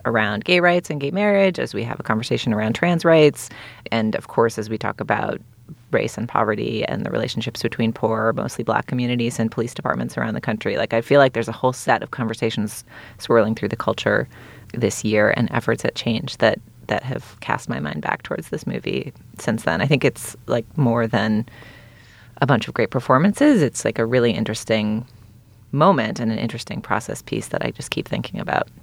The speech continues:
So I would heartily commend all of our listeners who have not yet seen it to, uh, go see it. And it is now available to you for purchase. So check it out.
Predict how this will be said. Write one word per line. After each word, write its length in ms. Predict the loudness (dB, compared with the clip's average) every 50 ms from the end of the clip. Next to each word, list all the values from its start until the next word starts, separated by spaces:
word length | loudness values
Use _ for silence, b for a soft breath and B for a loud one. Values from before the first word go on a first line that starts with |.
| -20 -10
So 320 | -6 -4 -4 -4 -6 -4 0
I 140 | 2 2 4
would 180 | 2 2 0 -6
heartily 420 | -8 -2 0 0 2 2 0 0
commend 340 | -2 -4 -2 -2 0 0 0
all 160 | 0 2 0
of 100 | 2 2
our 220 | 2 4 4 2 2
listeners 360 | 0 -2 -2 -2 -2 0 -2
who 60 | -2
have 120 | -2 -2
not 160 | -2 -2 -2 0
yet 140 | -2 -2
seen 180 | 0 0 0 0
it 120 | 0 -2 -4
to, 360 | -2 -2 0 0 -2 -4 -6 B B B B B B B 0
uh, 180 | 2 2 4
go 100 | 4 2
see 200 | 0 2 2 2
it. 80 | 4 4
And 120 | 2 0
it 80 | 0 -2
is 120 | -2 -2
now 180 | 0 2 2 4
available 340 | 4 6 6 6 6 4 0
to 120 | 0 2
you 200 | 4 4 4 4 2
for 140 | -2 -6 0
purchase. 480 | 0 0 2 2 0 -2 -2 -6 -14 -16 -18
So 340 | -4 0 2 2 2 0 -4 b b b b b b b b -6
check 160 | -4 0 2
it 80 | 4 4
out. 140 | 4 2